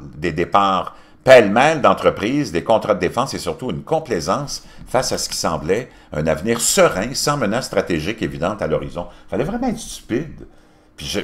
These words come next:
mais ça, c'était tout calculé aussi, de penser que la nature humaine se retrouverait dans un paradis terrestre. Voyons donc. Même Perry, hein, ce gars-là, qui est devenu peu après le secrétaire à la défense de Clinton,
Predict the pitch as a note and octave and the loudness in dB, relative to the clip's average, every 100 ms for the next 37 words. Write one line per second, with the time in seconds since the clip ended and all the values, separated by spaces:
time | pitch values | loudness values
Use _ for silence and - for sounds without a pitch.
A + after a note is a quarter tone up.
0 | C2 D2+ D#2 A#2+ - E2+ - - - E2+ | -6 -6 -4 -6 -6 -6 -6 -8 -4 -4
1 | D2 - C#2+ D#2+ C2+ - A2 D2+ - - | -4 -8 -6 -6 -8 -10 -8 -10 -12 -18
2 | - - B2 G#2+ F2 D#2 B2+ A#2+ D#2+ D#2 | -18 -4 0 4 2 0 -6 -2 -2 0
3 | E2 - F2+ D2+ E2+ G#2 D2 - _ _ | -2 -4 -6 -4 -6 -8 -12 -18 _ _
4 | - - D2 D#2 D2 C#2 E2+ F#2 C#2+ C2+ | -16 -10 -6 -8 -8 -6 -4 -2 -4 -6
5 | D2 C2+ B1 - E2+ D2+ C#2 - F#2 A#2 | -10 -10 -12 -8 -8 -8 -12 -12 -12 -14
6 | - - - D#2+ D2+ G#2 C#3 - D3 D#2 | -16 -20 -8 -6 -6 -8 -8 -10 -8 -8
7 | D#2+ G2+ - - - - - - E2+ D3+ | -8 -10 -14 -20 -16 -16 -16 -10 2 4
8 | D3+ B2+ A#2 F#2 E3+ G3 B2 D#3 E2+ D2+ | 6 8 10 8 4 -2 -4 -6 -2 0
9 | D#2 - D#2+ D2 D2 F#2 D2+ E2 C#2 F#2+ | 2 0 -2 -4 -4 -6 -2 -2 -2 -4
10 | D#2 D2 D2+ D#2+ F2+ D#2 C#2+ D2 F2 D#2+ | -4 -6 -8 -6 -4 -6 -6 -4 -4 -4
11 | D2 - D#2+ C2 G2+ D3+ | -8 -8 -10 -8 -6 -8